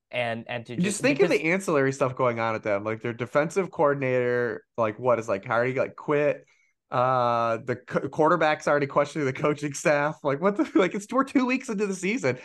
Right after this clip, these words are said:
Speaker 2: Did you see that clip of, uh, D J Moore talking to Devin White?
Speaker 1: And they said, "You ain't, you ain't, ain't using you right, brother." And he goes,
Speaker 2: <laughs>
Speaker 1: "You're telling me.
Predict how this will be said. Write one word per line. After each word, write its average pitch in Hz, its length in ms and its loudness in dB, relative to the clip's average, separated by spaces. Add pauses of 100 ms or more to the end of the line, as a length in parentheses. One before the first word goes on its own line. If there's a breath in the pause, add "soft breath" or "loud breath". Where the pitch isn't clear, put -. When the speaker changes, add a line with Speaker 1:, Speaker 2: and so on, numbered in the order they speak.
(120)
Speaker 2:
Did 170 100 0
you 180 80 -2
see 220 120 -4
that 208 200 2
clip 190 260 0
of, 160 200 -2
uh, 156 260 6
D 151 220 -2
J 147 180 2
Moore 139 360 4
talking 147 360 -2
to 127 320 0
Devin 135 280 -2
White? 127 260 2 (400)
Speaker 1:
And 175 100 -2
they 147 80 2
said, 131 220 -4
"You 139 100 0
ain't, 135 460 -6
you 143 120 -8
ain't, 160 240 -2
ain't 160 280 -2
using 196 320 -2
you 143 80 0
right, 131 200 2
brother." 147 360 0
And 131 120 -10
he 120 80 -10
goes, 110 220 -6 (100)
Speaker 2:
<laughs> - 80 -20
Speaker 1:
"You're 120 280 -10
telling 117 320 -4
me. 123 320 -6